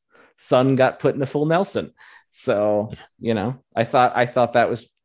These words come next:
Speaker 1: probably Bob or, uh, Goldberg's best match, at least since probably that first run. So there was, that's
Speaker 2: Sure.
Speaker 1: something.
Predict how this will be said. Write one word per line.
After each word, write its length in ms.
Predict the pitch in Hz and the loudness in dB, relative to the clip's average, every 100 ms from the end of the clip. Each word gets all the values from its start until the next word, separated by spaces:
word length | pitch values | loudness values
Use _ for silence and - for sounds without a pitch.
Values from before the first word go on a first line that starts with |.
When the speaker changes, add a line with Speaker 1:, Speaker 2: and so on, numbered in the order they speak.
| _ _ _ - | _ _ _ -2
Speaker 1:
probably 520 | 180 190 196 170 180 | 2 4 2 0 0
Bob 500 | 131 127 135 131 123 | 2 4 4 0 -2
or, 280 | 120 113 110 | 0 0 -2
uh, 180 | 113 107 | -2 -2
Goldberg's 640 | 113 127 127 120 110 104 | -2 -6 -4 -6 -6 -8
best 340 | - 104 - | -4 -4 -6
match, 600 | 95 92 87 - - - - _ _ _ _ _ _ - | -6 -4 -4 -8 -12 -14 -18 _ _ _ _ _ _ -4
at 180 | 101 - - | -4 -4 -4
least 300 | 107 104 - | -4 -4 -4
since 320 | 104 95 - | -4 -4 -10
probably 380 | _ 95 101 87 | _ -6 -4 -2
that 180 | 90 | -4
first 380 | - 101 113 - | -2 -4 -4 -4
run. 320 | 135 147 170 - | -2 -2 -4 -10
So 480 | - 101 92 107 - | -6 -4 -4 -8 -2
there 160 | 139 233 | 0 2
was, 240 | - - | 0 -6
that's 180 | - 113 | -4 -2
Speaker 2:
Sure. 120 | 139 | -2
Speaker 1:
something. 380 | 110 - 101 | -4 -4 -4